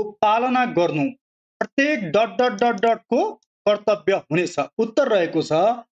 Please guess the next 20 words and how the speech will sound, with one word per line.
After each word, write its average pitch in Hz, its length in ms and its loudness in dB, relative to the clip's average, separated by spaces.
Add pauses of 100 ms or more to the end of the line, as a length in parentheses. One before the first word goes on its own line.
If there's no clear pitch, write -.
प्रत्येक 185 460 -2
व्यक्तिको, 240 460 0 (480)
प्रत्येक 277 400 -2
नेपाली 202 420 0
जनताको 247 680 -2
या 180 160 2 (160)
प्रत्येक 208 420 0
नागरिकको 196 600 -2 (400)
या 185 200 2 (260)
प्रत्येक 185 480 0 (120)
मानवको। 160 560 -2 (300)
र 180 180 2
यसको 180 320 0 (480)
सही 226 280 0
उत्तर 247 280 -2
हो 311 320 -2 (480)
अप्सन 196 500 0
ए, 247 300 0 (220)
प्रत्येक 202 580 0
व्यक्तिको। 165 460 -2